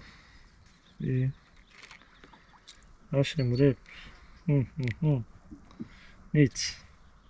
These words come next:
Do następnego razu. Łowiłem na stika, spławik, kukurydzę. Jak włożyłem czerwonego robaczka, jak widzieliście, była glapa.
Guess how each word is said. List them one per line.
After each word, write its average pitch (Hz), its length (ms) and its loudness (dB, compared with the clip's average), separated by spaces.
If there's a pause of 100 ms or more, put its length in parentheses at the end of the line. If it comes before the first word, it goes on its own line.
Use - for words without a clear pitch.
(760)
Do 147 140 4
następnego 139 840 0
razu. 120 340 4 (460)
Łowiłem 139 640 2
na 110 100 -6
stika, 156 540 -2
spławik, 131 800 -2 (1200)
kukurydzę. 123 680 0 (1400)
Jak 135 180 -4
włożyłem 127 360 0
czerwonego 120 600 -4
robaczka, 135 480 0
jak 117 180 0
widzieliście, 113 720 -6
była 113 540 -6
glapa. 113 440 -10